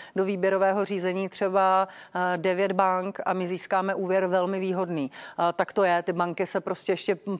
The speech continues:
mm, o poskytnutí úvěru pořád předhání, ale samozřejmě je to pro nás složitější, než když si půjčí stát. Takže, že by si stát půjčil, bych řekla, je legitimní, ale musí stát také ty peníze vynaložit tak, aby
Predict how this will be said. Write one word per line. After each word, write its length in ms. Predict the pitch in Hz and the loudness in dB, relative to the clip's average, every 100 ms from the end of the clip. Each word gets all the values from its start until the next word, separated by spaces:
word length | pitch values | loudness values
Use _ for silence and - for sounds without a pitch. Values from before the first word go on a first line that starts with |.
| - | -6
mm, 120 | 190 | -2
o 120 | 185 | -2
poskytnutí 640 | - 180 196 202 185 202 | -2 -2 -2 -4 -2 0
úvěru 280 | 185 180 196 | 0 2 0
pořád 360 | 190 185 196 196 | 0 2 2 0
předhání, 600 | - 185 190 185 190 190 - - - | -2 2 2 2 -2 -6 -12 -16 -2
ale 240 | 190 202 | 2 2
samozřejmě 540 | 202 208 208 208 208 214 | 2 0 2 0 2 0
je 80 | |
to 80 | 208 | 0
pro 160 | 202 208 | 0 2
nás 200 | 208 202 | 2 0
složitější, 560 | 208 185 202 208 190 | -2 -2 -2 -4 -2
než 160 | 214 196 | -4 -2
když 160 | 196 - | -4 -4
si 100 | 220 | -4
půjčí 320 | 208 - 226 | -4 -6 -6
stát. 420 | - 160 151 214 - - | 0 2 4 2 -2 -12
Takže, 240 | - 208 226 | -4 0 2
že 100 | 226 | 2
by 120 | 247 | 0
si 120 | 285 | -2
stát 300 | 254 277 262 | 0 2 2
půjčil, 640 | - 220 214 - 226 220 247 - - - | -2 -4 -2 0 2 2 0 -6 -6 -4
bych 340 | 196 233 214 214 | 2 2 2 0
řekla, 320 | 214 208 226 | 0 2 2
je 60 | 240 | 4
legitimní, 600 | 233 220 226 220 220 226 | 2 0 0 0 2 2
ale 140 | 226 | 2
musí 300 | 226 220 262 | 0 0 -2
stát 340 | - 233 214 - | 0 2 2 0
také 280 | 220 226 | 0 0
ty 120 | 220 233 | 0 0
peníze 480 | - 208 220 226 | 0 0 0 0
vynaložit 600 | 214 214 208 208 208 240 | 0 2 2 0 -2 -4
tak, 420 | - 226 196 196 - | 2 4 4 2 0
aby 580 | 220 190 214 208 214 | -2 2 4 6 4